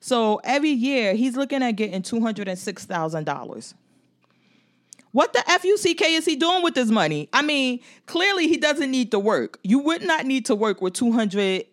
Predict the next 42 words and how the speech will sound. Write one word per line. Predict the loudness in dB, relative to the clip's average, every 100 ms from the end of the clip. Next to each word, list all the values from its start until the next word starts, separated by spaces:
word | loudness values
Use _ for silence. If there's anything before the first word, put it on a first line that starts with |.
| -4
thousand | -2 0 -2 -2
dollars | -2 -2 -2 -4 -6
just | -2 -2 -2
for | -6 -4
you. | -2 -4 -6 _ _ _ _ _ 0
Um, | 2 2 0 -2 -6 -12 _ _ _ _ _ -18 -18 _ _ -2
and | 2 2 2 0
even | 0 2 2 2
with | 0 2
the | 2
one | 2 0
kid, | 0 0 2 0 -4 -8
I | -2 0 2
always | 2 0 -2 -6 -20
say, | -16 -4 0 0
like, | 0 -2
even | -2 0 0
if, | -2 -6
th-, | -18 -18 _ _ -20 -4
well, | -2
I | 0
don't | 0 -2
always | -4 -4 -6
say, | -8
but | -6 -4
I |
used | -2 -4 -8
to | -8
say | -8
when | -8 -10
I | -10
had | -12
child | -12 -12 -14
support, | -16 -16 -16 -20 -10
like, | -4 -2
you | 0
know, | 0 0
the | -2
parent | -2 -2 -2 -2
has | -4
to | -6
get | -4 -2 -2